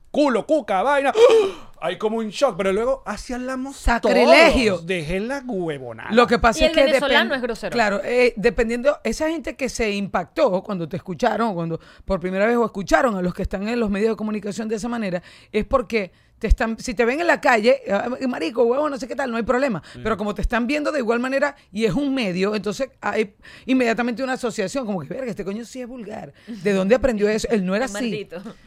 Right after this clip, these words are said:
Speaker 1: Pero
Speaker 2: Exactamente.
Speaker 1: después, ah, dice que, que vulgar, pero después hacen cosas peores, eh, eh, en
Speaker 2: Mi
Speaker 1: su
Speaker 2: alma,
Speaker 1: vaina.
Speaker 2: claro.
Speaker 3: No, lo que ella dice es que, a-, o sea, es el, es el, es el medio, bien sea un medio
Speaker 2: Claro,
Speaker 3: digital,
Speaker 2: claro.
Speaker 3: el que hace que la gente espere algo que no va a obtener.
Speaker 1: Pero escúchame,
Speaker 3: No de
Speaker 1: esto,
Speaker 3: nosotros.
Speaker 1: esto, una, una de mis primeras experiencias de cómo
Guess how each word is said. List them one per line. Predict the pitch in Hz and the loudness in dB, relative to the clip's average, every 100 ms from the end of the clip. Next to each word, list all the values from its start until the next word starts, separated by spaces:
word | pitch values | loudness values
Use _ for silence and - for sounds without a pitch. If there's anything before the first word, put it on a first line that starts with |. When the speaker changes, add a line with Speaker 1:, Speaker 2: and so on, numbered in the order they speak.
| - | -14
Speaker 1:
Pero | - 208 | -6 -2
Speaker 2:
Exactamente. | 156 190 233 226 208 | 2 4 4 4 2
Speaker 1:
después, | 175 | 4
ah, | |
dice | 180 160 | 2 0
que, | 156 151 | -6 -6
que | |
vulgar, | 156 196 185 135 | -4 -2 -4 -6
pero | 147 | -8
después | 127 143 | -8 -8
hacen | 175 180 | -10 -10
cosas | 185 190 | -10 -10
peores, | 180 147 143 180 185 180 | -8 -6 -4 -4 -4 -6
eh, | 151 131 131 123 | -8 -8 -10 -12
eh, | 127 120 117 | -14 -14 -12
en | 120 | -6
Speaker 2:
Mi | |
Speaker 1:
su | 294 | -2
Speaker 2:
alma, | 339 247 | 0 0
Speaker 1:
vaina. | |
Speaker 2:
claro. | - 220 285 262 262 | 2 4 4 4 4
Speaker 3:
No, | 262 | 2
lo | 254 | 2
que | 247 | 0
ella | 262 | 0
dice | 285 285 294 | -2 -4 -6
es | |
que, | 277 294 - | -6 -6 -4
a-, | 220 226 | -4 -4
o | |
sea, | 226 254 | -6 -6
es | |
el, | 262 269 | -6 -8
es | 247 240 | -8 -8
el, | 277 285 - - - - | -8 -8 -12 -20 -16 -8
es | 254 | -4
el | 285 | -2
medio, | 294 262 202 190 | 0 0 0 -2
bien | 208 220 | -4 -6
sea | 247 | -6
un | |
medio | 247 269 | 2 4
Speaker 2:
Claro, | 285 190 | 6 4
Speaker 3:
digital, | 175 214 | 4 4
Speaker 2:
claro. | 165 | 2
Speaker 3:
el | 139 | -2
que | 131 | -4
hace | 208 202 | -8 -8
que | 254 | -10
la | 254 | -10
gente | 226 240 240 277 247 | -10 -12 -10 -10 -10
espere | 196 - 277 269 247 277 _ _ _ - | -16 -4 -2 0 -2 -4 _ _ _ -4
algo | 208 214 | -2 -2
que | 226 | -2
no | 190 | -2
va | |
a | 190 | 0
obtener. | 208 180 | 0 -2
Speaker 1:
Pero | 156 170 | -2 0
escúchame, | 147 180 - - - - | 0 0 -2 -14 -10 -2
Speaker 3:
No | |
de | 202 | 0
Speaker 1:
esto, | 233 254 | 2 0
Speaker 3:
nosotros. | 214 196 - | -2 -6 -4
Speaker 1:
esto, | 180 262 247 | -2 -2 0
una, | 220 277 | -2 -2
una | 214 233 | -4 -6
de | 269 | -4
mis | 233 196 | -4 -6
primeras | - 170 160 190 240 | -6 -8 -8 -6 -6
experiencias | 247 - 165 151 170 220 | -8 -8 -8 -6 -6 -6
de | 196 160 | -6 -4
cómo | 170 170 190 196 | -2 -2 -4 -6